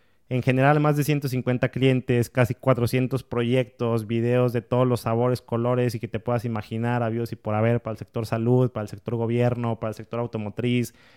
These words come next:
Le hemos vendido mucho a proveedores de, de enormes marcas como Toyota, como Ford, como Hyundai, como General Motors, como Nissan.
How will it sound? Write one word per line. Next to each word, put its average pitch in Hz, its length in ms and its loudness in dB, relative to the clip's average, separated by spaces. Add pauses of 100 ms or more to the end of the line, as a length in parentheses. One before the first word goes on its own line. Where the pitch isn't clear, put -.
(160)
Le 117 100 -4
hemos 120 200 2
vendido 120 340 0
mucho 123 260 -4
a 110 60 -4
proveedores 110 600 0
de, 104 380 -2
de 101 720 -4 (420)
enormes 120 560 0
marcas 117 380 -2
como 107 220 -6
Toyota, 120 480 -2
como 104 200 -6
Ford, 123 360 2
como 104 260 -4
Hyundai, 120 480 0
como 101 200 -2
General 110 320 0
Motors, 117 500 0
como 101 260 -6
Nissan. 117 640 -2